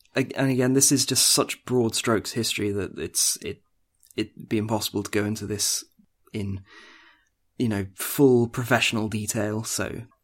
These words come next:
another sort of mention of the sling is from Cassius Dio's Roman History, and, uh, he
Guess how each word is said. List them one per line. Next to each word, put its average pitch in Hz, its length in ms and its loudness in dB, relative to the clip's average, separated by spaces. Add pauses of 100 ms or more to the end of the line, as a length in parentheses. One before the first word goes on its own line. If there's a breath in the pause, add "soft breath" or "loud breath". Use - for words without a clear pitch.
(400)
another 160 520 8
sort 143 200 4
of 127 60 0
mention 139 360 4
of 127 120 0
the 113 100 -4
sling 127 420 4
is 117 140 -2
from 120 340 0
Cassius 127 500 0
Dio's 123 520 6
Roman 120 260 4
History, 110 640 -2 (180)
and, 117 320 0
uh, 120 220 4
he 113 480 -2